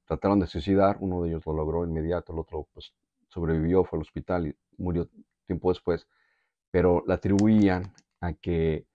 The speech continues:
habían estado escuchando a Judas Priest. Y este es el disco, y de hecho la canción, eh, a la que se referían, que fue la que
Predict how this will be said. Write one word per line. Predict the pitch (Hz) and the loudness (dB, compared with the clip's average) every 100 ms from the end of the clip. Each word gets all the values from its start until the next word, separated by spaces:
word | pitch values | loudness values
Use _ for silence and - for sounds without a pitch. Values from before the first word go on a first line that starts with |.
| _ _ _ _ _ _ | _ _ _ _ _ _
habían | 90 95 | 0 2
estado | 87 - 85 | 0 -2 -4
escuchando | - - 80 78 | -4 -6 -4 -2
a | |
Judas | 80 76 - | -4 -6 -10
Priest. | - - - _ _ - | -14 -14 -18 _ _ 0
Y | 98 | 0
este | - | 0
es | 87 | -6
el | 85 82 | -4 -2
disco, | 87 - - 92 | -4 -6 -4 -2
y | 90 90 80 76 76 | -2 -4 -4 -2 -2
de | 78 | -4
hecho | - | -2
la | 82 | -4
canción, | - 82 - 98 92 85 - - | -2 -4 -2 0 2 0 -4 -6
eh, | 78 76 73 73 - _ _ _ _ | -4 -2 -4 -6 -10 _ _ _ _
a | 87 | -6
la | 78 | -6
que | - | -6
se | - | -8
referían, | 76 - 87 92 87 | -6 -2 2 2 0
que | 85 | -4
fue | 78 87 | -4 -2
la | 80 | -2
que | - 73 | -2 -4